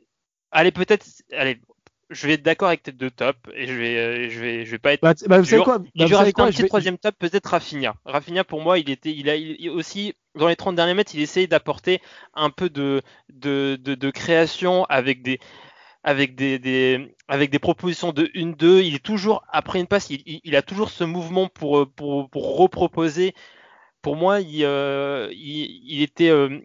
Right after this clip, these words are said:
Speaker 1: il avait la, la, des, des bonnes intentions, donc je le mettrais en, en troisième, en troisième top.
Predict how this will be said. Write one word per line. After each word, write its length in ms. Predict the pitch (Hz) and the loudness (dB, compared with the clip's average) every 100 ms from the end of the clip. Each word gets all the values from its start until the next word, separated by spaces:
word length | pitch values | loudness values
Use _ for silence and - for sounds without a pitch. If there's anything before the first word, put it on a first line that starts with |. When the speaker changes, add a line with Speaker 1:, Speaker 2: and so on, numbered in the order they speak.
| - | -2
Speaker 1:
il 120 | 147 | 2
avait 180 | 143 151 | 4 6
la, 240 | 139 135 | 6 6
la, 180 | 135 143 | 4 0
des, 240 | 135 135 | -4 -4
des 100 | 131 | -2
bonnes 300 | 127 165 151 | -2 -2 0
intentions, 460 | 143 147 143 175 170 | -2 -4 -4 -2 0
donc 160 | 135 | -2
je 80 | - | -4
le 80 | 135 | -4
mettrais 240 | 131 - | -4 -2
en, 400 | 143 131 123 123 - _ - | 0 0 -2 -6 -12 _ -10
en 100 | 147 | -6
troisième, 420 | - 135 131 127 | 0 0 0 -2
en 160 | 123 | -4
troisième 360 | 123 127 123 123 | -4 -4 -4 -4
top. 180 | - | -6